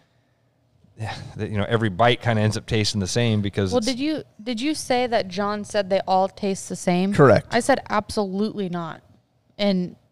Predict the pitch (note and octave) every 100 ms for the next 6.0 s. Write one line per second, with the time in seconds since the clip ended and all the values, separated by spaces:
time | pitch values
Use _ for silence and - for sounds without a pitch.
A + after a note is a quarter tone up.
0 | _ _ - G3 A#3+ - D4 - A#3+ B3
1 | D3+ C#3 - - D#3 E3+ F3 G#3 - A3
2 | A3 C3 A#2 F#2+ C#3+ - - D3+ F#3+ -
3 | - E3 D3+ - E3 D3+ - _ - -
4 | - F3 D#3+ - D3 D#3 D#3+ F3+ A3+ -
5 | - - - C3 - A#3+ - G3 A3